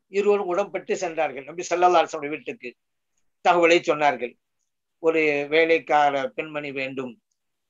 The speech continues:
அனுப்பி தாருங்கள், அடிமைகள் வந்திருக்கிறார்கள் என்று கேள்விப்பட்டோம்." நபி ஸல்லல்லாஹு அலைஹி வஸல்லம் சொன்னார்கள், "அவர்களை நான் தருவதாக இல்லை,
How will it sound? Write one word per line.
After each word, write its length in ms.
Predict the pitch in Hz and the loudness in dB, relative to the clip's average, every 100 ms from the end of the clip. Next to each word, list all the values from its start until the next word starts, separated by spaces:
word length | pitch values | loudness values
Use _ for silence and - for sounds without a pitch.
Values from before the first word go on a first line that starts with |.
| _ - | _ -4
அனுப்பி 300 | 170 170 175 | -4 0 -2
தாருங்கள், 540 | - 143 139 131 123 113 _ _ _ _ _ _ _ | 2 2 2 -2 -6 -6 _ _ _ _ _ _ _
அடிமைகள் 420 | 165 175 165 160 | 0 2 2 2
வந்திருக்கிறார்கள் 540 | 147 151 147 170 156 151 | 0 -2 -2 0 0 -2
என்று 120 | 135 | -4
கேள்விப்பட்டோம்." 720 | 139 143 135 135 - 131 120 _ _ _ _ _ 135 | -6 -6 -6 -10 -6 -6 -6 _ _ _ _ _ -8
நபி 160 | 160 147 | -8 -4
ஸல்லல்லாஹு 300 | 156 165 160 | 0 2 2
அலைஹி 100 | 151 | 0
வஸல்லம் 120 | 147 | -4
சொன்னார்கள், 440 | 143 143 135 135 120 143 _ _ _ _ _ _ | -2 -2 0 -6 -6 -12 _ _ _ _ _ _
"அவர்களை 600 | - 139 160 165 160 147 139 | -4 0 2 2 4 2 -2
நான் 340 | 131 135 131 123 117 _ _ _ 139 | -4 -4 -4 -8 -14 _ _ _ -4
தருவதாக 540 | 147 147 135 139 139 | 0 2 2 2 0
இல்லை, 420 | 131 127 131 127 | -4 -8 -2 -2